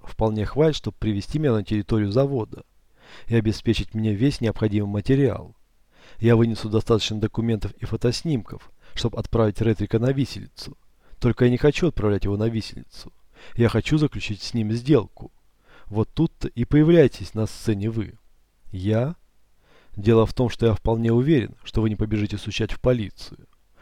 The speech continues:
А мне нужен человек, которому можно было бы передать весь этот будущий материал.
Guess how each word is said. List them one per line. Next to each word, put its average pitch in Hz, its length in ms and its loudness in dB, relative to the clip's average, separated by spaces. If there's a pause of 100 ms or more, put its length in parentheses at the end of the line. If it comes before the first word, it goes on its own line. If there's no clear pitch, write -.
(260)
А 101 140 -2
мне 113 200 2
нужен 117 260 0
человек, 113 380 2
которому 117 340 2
можно 120 320 0
было 113 200 -2
бы 110 80 -2
передать 110 420 0
весь 107 160 -6
этот 117 280 0
будущий 110 380 -6
материал. 117 640 -2